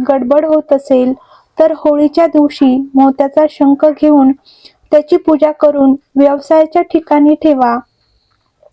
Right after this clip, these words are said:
असा विश्वास आहे की लवकरच त्याची सकारात्मक ऊर्जा व्यवसायात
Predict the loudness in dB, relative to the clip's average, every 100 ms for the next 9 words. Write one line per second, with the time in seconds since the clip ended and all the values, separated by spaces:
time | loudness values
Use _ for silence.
0 | _ -2 -2 -2 -2 -4 -2 -2 -2 -4
1 | _ -4 -2 -2 -4 0 0 0 -6 -20
2 | _ _ 0 0 0 0 0 -2 -10 -20
3 | _ _ _ _ _ _ _ _ _ _
4 | _ _ _ _ -4 -4 -2 0 0 -4
5 | -10 -6 -2 0 0 0 -2 -2 -2 -2
6 | 0 -2 -2 0 0 0 -2 0 2 0